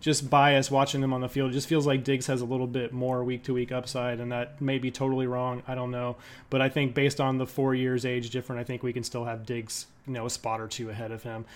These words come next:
But I certainly would not argue with anyone that wanted to move him up into their, their top eight there, uh, 'cause he's, he's currently the wide receiver one overall in fantasy for twenty eighteen. So, uh, he's a pretty good player. This is totally a, a s-, sidetrack, but going back to our, our,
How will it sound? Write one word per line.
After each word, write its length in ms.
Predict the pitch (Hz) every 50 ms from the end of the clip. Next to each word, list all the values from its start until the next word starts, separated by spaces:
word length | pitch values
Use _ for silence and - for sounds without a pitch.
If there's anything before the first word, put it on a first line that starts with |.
| - - -
But 100 | 139 139
I 60 | 139
certainly 340 | 139 - 156 143 139 135 131
would 140 | 127 123
not 160 | 120 120 113 110
argue 260 | 113 113 110 113 117
with 140 | 113 110 123
anyone 320 | 117 113 113 113 113 113
that 100 | 113 110
wanted 240 | 120 123 120 120 117
to 80 | -
move 240 | 127 120 120 120 117
him 160 | 123 117 117
up 180 | 120 117 117 127
into 260 | 123 113 113 - 131
their, 360 | 113 113 113 113 113 113 113 - - - - - - - - - -
their 140 | - 135 127
top 360 | 123 - 143 127 117 - -
eight 220 | 127 131 131 131 -
there, 320 | 131 120 117 117 117 113 - - - - - - -
uh, 200 | 127 117 117 120
'cause 140 | - 135 117
he's, 200 | 147 156 143 -
he's 180 | - 185 175
currently 340 | - - 170 185 190 190 185
the 100 | 175 175
wide 200 | 165 165 170 170
receiver 360 | 175 165 - 175 165 165 165
one 220 | 151 160 165 160 143
overall 460 | 139 143 143 147 143 143 139 127 120 127
in 80 | 123
fantasy 360 | 120 143 131 131 127 - 123 117
for 100 | 120 -
twenty 260 | 131 127 120 120 117
eighteen. 380 | 117 113 - 127 117 113 104 101 -
So, 300 | - - 120 113 110 107 104 - - _ - - - - - -
uh, 300 | 113 110 110 113 117 123 - - _ - - - -
he's 140 | 139 131 -
a 40 |
pretty 180 | - 147 135 123
good 120 | 127 123
player. 320 | 127 139 131 131 123 120 - - - - - -
This 180 | - 160 170 175
is 120 | 175 165
totally 400 | - 175 170 170 165 160 160 151
a, 40 | 147
a 180 | 139 - - 180
s-, 180 | 151 - - -
sidetrack, 520 | 175 - 147 143 143 143 165 156 151 151 151
but 140 | 147 127
going 180 | 123 139 139 135
back 200 | 135 131 131 -
to 180 | - 151 135 127
our, 180 | 127 127 127
our, 200 | 127 131 127 120